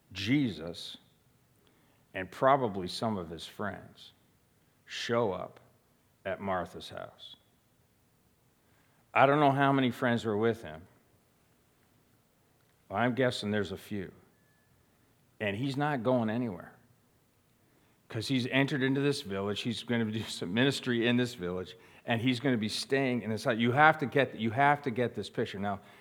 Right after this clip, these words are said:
what, what would you think it would be like if Jesus showed up at your front door with a bunch of his friends? And you lived back in the day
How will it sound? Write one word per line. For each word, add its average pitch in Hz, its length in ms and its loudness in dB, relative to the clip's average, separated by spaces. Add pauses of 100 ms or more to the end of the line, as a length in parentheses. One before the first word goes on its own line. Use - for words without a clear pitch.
(180)
what, 151 340 0
what 165 220 0
would 180 140 0
you 170 120 0
think 160 240 -2
it 143 60 2
would 127 160 4
be 117 120 0
like 117 360 0
if 98 160 -6
Jesus 95 720 -4
showed 123 380 0
up 117 280 0
at 113 220 0
your 151 160 2
front 113 380 -2
door 98 260 -2
with 101 160 -4
a 110 60 0
bunch 123 340 -2
of 98 140 -6
his 101 200 -8
friends? 107 600 -6 (920)
And 139 240 2
you 165 120 2
lived 160 260 4
back 135 300 6
in 139 80 2
the 120 80 2
day 104 500 2